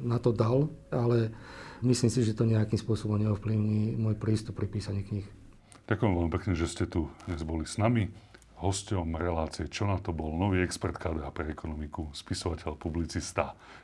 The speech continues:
Speaker 2: Jozef Hajko. Ďakujem, že ste nás sledovali.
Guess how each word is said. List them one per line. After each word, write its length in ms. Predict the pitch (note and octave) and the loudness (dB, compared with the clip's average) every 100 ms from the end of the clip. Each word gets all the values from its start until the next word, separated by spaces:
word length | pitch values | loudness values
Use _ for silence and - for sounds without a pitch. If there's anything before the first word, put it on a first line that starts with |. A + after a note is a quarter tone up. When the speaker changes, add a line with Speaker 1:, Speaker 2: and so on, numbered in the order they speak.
| - | -8
Speaker 2:
Jozef 480 | E2+ D#2+ C#2+ C2 - - | -6 -4 -6 -10 -14 -6
Hajko. 420 | D#2+ E2 D#2+ D#2 - - - - | -2 -2 -2 -6 -8 -16 -16 -6
Ďakujem, 360 | F2 E2 D#2+ D2 | -4 -4 -6 -6
že 80 | |
ste 200 | C#2 - D2+ | -8 -6 -6
nás 320 | C2+ C2 - - | -6 -12 -14 -12
sledovali. 640 | - C#2+ C#2 D2+ E2+ F2 | -8 -8 -4 -4 -6 -10